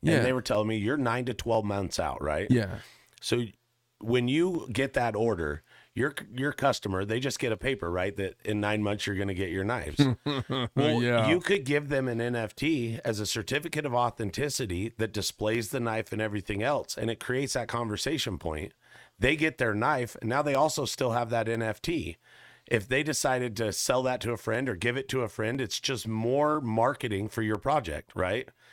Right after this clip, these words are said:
Speaker 2: It, it, it creates a buzz around it just
Speaker 1: What's it cost
Speaker 2: because
Speaker 1: to make an N F T?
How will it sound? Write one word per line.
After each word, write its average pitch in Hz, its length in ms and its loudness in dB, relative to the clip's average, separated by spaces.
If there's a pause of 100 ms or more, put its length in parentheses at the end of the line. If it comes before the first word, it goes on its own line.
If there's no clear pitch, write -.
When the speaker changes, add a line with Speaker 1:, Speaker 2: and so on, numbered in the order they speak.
(240)
Speaker 2:
It, 117 200 2
it, 110 180 0
it 117 240 0
creates 123 540 0
a 107 60 -2
buzz 104 460 4
around 90 380 0
it 123 160 -2
just 127 240 6
Speaker 1:
What's - 20 4
it - 120 2
cost - 40 -2
Speaker 2:
because 147 280 6
Speaker 1:
to 120 80 -2
make 110 200 0
an 95 80 -2
N 90 140 -2
F 95 140 -8
T? 87 260 -4